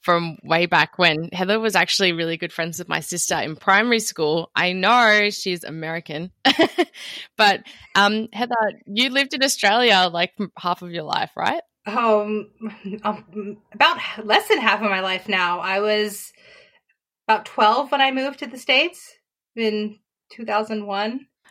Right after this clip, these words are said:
Speaker 1: And then I, that's where I knew you from, from primary school and being friends with my older sister. Um, so you'd be over at our house and stuff all of the time. Um,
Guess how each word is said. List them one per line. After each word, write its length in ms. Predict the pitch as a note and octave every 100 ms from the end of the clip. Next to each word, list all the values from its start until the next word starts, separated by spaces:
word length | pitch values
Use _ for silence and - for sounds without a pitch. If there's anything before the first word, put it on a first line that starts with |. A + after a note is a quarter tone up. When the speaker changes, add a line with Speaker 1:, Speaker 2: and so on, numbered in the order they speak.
| -
Speaker 1:
And 180 | G#3 G#3+
then 140 | G#3
I, 120 | F#3+
that's 220 | G3 A3 A3+
where 100 | F3+
I 140 | F#3+
knew 100 | F#3
you 140 | E3+
from, 260 | E3 D#3+ D#3+
from 160 | E3+ E3
primary 360 | F3 D#3+ E3
school 200 | - E3+
and 120 | E3+
being 220 | D#3+ F3 E3+
friends 280 | E3 D#3
with 100 | E3+
my 220 | D3+ D#3+ D#3+
older 180 | D#3
sister. 560 | D#3 - E3 - - G3+ _ - - - -
Um, 540 | F3+ F3 F3 E3 D#3+ E3 _ _
so 100 | -
you'd 240 | G3 G3+ G3
be 140 | F#3+
over 240 | E3 F#3 F3
at 60 |
our 100 | E3+
house 380 | F3 F3 F3 F3
and 100 | F#3
stuff 240 | - F3+ F3
all 160 | E3+
of 140 | F3 E3
the 120 | D#3+
time. 640 | - F3+ E3+ E3 E3 F3 - _
Um, 480 | E3 E3 D#3+ D#3+ D#3+